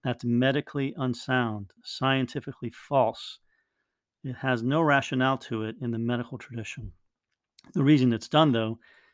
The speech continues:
is because of the D S M system, which basically sets up the diagnosis that way to list those symptoms and allow people to make the diagnosis. Now, it may turn out that they also are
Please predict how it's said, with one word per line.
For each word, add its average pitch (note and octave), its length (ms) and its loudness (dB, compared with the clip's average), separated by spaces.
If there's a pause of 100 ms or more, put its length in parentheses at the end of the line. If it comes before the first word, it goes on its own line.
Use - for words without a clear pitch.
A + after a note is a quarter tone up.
(120)
is A#2+ 160 -2
because A2+ 320 -4
of A2 60 -2
the A2+ 80 0
D A#2 160 2
S A2+ 180 0
M C#3 160 4
system, A#2 440 -4
which G#2+ 220 -8
basically A#2+ 440 -2
sets - 340 -6
up A#2 140 -6
the A2+ 80 -8
diagnosis A2 580 -8
that A2+ 220 -8
way A2 260 -8 (440)
to C#3 140 0
list C#3+ 260 6
those B2 240 2
symptoms A#2+ 460 -2
and A#2 100 -4
allow A2+ 280 -2
people B2 340 -8
to - 100 -12
make A2+ 220 -6
the A#2 80 -10
diagnosis. A2 800 -6 (640)
Now, C3 240 6
it A#2+ 60 2
may B2+ 200 4
turn B2 260 0
out A#2+ 220 0
that A#2 160 -2
they A2+ 160 -2
also A#2+ 500 -2
are A#2+ 240 -2